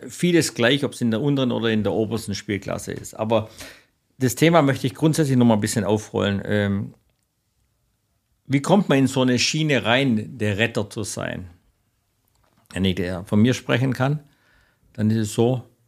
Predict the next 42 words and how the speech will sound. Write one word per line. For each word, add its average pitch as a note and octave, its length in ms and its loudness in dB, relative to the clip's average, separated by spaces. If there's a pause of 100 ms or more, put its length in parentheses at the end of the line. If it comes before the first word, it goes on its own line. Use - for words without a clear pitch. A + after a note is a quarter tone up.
(800)
ich A2 160 -4
hab A#2+ 320 -2
neunzehnhundertsiebenundneunzig B2 1040 -2
in A2 140 0
der - 140 -4
untersten C3 400 -2
Spielklasse A2+ 560 -2
angefangen G#2 500 -4
als F#2 200 -8
Trainer. - 360 -6 (1500)
Hab A#2 140 0
mich A#2+ 160 2
wirklich D#3+ 280 6
durch C3+ 220 2
alles D#3 340 2
durchkämpfen F3 720 2
müssen. A3+ 360 -2 (360)
Ich - 100 -20
bin B2 140 2
immer C#3+ 280 4
dann C3+ 300 2
glücklicherweise C3 600 0
mit A2+ 60 0
meinen A2+ 260 2
Ma-, G#2+ 200 0
Mannschaften B2+ 580 0
sehr A#2 200 2
erfolgreich C#3+ 460 0
gewesen, E3 280 0
haben A#2 80 0
wir G#2 80 0
Meisterschaften D#3 580 0
geholt D3+ 300 2
und B2+ 120 -2
bin D#3+ 140 0
dann D#3 140 2
irgendwann F#3+ 500 4
mal F3 160 2
an C#3+ 140 4
dem C3 100 2
Punkt D#3 240 -2
gewesen, D3+ 480 0